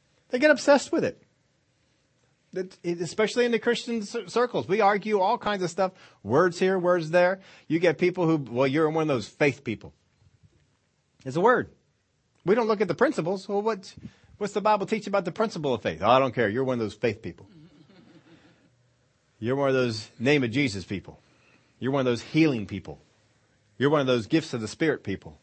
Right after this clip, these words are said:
You're one of those tongue talkers." We get hung up on the words and we lose the principles. Well, is there tongue talking in the Word of God? Did people in the Bible p-, pray in tongues? Did it,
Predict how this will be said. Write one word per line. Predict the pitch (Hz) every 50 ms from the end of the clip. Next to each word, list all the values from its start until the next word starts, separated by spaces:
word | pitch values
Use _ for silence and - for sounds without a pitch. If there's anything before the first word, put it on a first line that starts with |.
| _ -
You're | 139 151
one | 170 147
of | 120
those | 107 101 104
tongue | - - - 160 160 139 113
talkers." | - 95 90 - - - - - -
We | 160
get | 214 220 165
hung | 156 247 262 254
up | 247 - 254
on | 220
the | 208 196
words | 180 196 226 226 185 160 151 - - 185
and | 165 175
we | 175 175
lose | 170 170 175 208 247 254 254 233 -
the | - 254
principles. | - - - 226 220 - 165 123 104 87 76 - - - _ _ _ _ _ _ _ _ _ _ _ _ _
Well, | - 165 190 - - _ _ -
is | 165 147 147
there | 170 151 147 - - _ -
tongue | - 180 190 196
talking | - 202 196 196 - 208
in | 202 202
the | 202 196
Word | 208 208 208
of | 202
God? | 214 226 254 240 _ _ _ _ _ _ _ _ _ _ _ _ _ _ _ _ _ _ _ _ _ _ _ _ _ _ _
Did | - 143 135 139 -
people | 175 185 175 185 196 202
in | 196 180
the | 151
Bible | 139 165 185 196 202 202 196
p-, | - - 185 _
pray | - - 170 190
in | 196 185
tongues? | 180 196 202 220 247 240 - - _ _ _ _ _ _ _ _ _ _ _ _ _ _ _ _ _ _ _ _ _ _ _ _ _ _ _ _ _ _ _ _ _ _ _ _ _ _ _ _ _ -
Did | 127 147 156 151
it, | 156 147 151 -